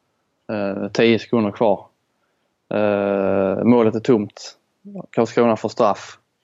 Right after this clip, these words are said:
Istället för att bara spela ut och vinna matchen,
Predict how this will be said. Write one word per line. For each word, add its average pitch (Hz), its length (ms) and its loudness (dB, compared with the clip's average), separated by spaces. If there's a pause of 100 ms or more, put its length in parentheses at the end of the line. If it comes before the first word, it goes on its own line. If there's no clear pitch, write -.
(540)
Istället 120 300 0
för 117 80 -2
att 110 40 0
bara 120 100 0
spela 120 340 2
ut 104 180 -4
och 110 100 -2
vinna 113 180 -2
matchen, 117 360 -6